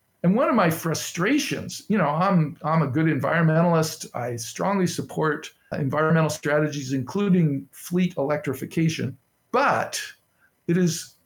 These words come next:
frustrating to me that most fleet electrifications,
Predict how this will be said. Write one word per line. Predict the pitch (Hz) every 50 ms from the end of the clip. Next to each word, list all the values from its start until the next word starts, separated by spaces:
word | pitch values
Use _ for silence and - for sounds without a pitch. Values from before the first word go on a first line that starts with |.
| _ _ _
frustrating | - - - - - - 208 170 180 180 - - 202 175 165 156 151 147
to | 123 - 143
me | 139 135 127 123 123 127 143 135 - _ - - - - _ _
that | 135 151 160 156 156 156 - - - - _ _ -
most | 156 156 190 220 240 175 - - - - - - - _
fleet | - 196 208 214 185
electrifications, | 170 160 175 180 180 - 151 139 - 151 - - 196 226 240 196 - 175 147 143 131 - -